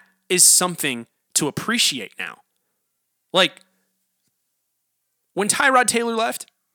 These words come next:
we weren't thinking that Tyrod Taylor was gonna go to Miami or he was gonna go here, go there, and just terrorize the Bills whenever he plays us. No.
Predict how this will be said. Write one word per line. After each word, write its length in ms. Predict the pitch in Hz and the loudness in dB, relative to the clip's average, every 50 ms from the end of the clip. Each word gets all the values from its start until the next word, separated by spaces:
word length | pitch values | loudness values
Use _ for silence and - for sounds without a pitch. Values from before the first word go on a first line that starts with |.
| _ _ _ _ _ _ _ _ _ _ _ | _ _ _ _ _ _ _ _ _ _ _
we 120 | - 339 349 | 2 2 4
weren't 240 | 359 392 392 370 - | 6 4 2 2 2
thinking 280 | 339 330 262 285 277 | 0 0 0 0 0
that 120 | 269 254 - | 0 2 4
Tyrod 280 | 262 254 254 247 240 | 4 4 4 4 2
Taylor 240 | - 254 247 247 240 | 2 0 0 0 -2
was 120 | 233 220 | -2 -2
gonna 160 | 180 233 233 226 | -4 -4 -4 0
go 140 | 208 233 | 0 0
to 60 | 233 226 | 2 2
Miami 440 | 226 220 220 226 226 233 226 226 | 0 0 0 2 0 0 -2 -2
or 40 | 208 | -4
he 80 | 196 208 | -2 -4
was 100 | 202 180 | -4 -4
gonna 140 | 208 208 185 | -4 -2 0
go 100 | 190 180 | 0 0
here, 180 | 185 214 208 | 0 -2 -2
go 200 | 185 180 196 190 | -2 0 -2 0
there, 180 | 180 190 196 196 | 0 0 0 0
and 100 | 180 170 | -2 -2
just 160 | 156 156 - | -4 -4 -2
terrorize 400 | - 196 190 190 180 175 170 151 | -2 -2 0 2 2 0 0 -2
the 80 | 151 147 | -4 -4
Bills 220 | 160 170 160 143 | -4 -4 -4 -2
whenever 220 | 151 151 147 151 | -4 -4 -2 -2
he 80 | 147 131 | -4 -4
plays 280 | - - 143 143 139 160 | -4 -4 -4 -4 -4 -6
us. 140 | 190 - | -8 -6
No. 280 | 302 339 339 269 - | -4 -2 -2 -2 -2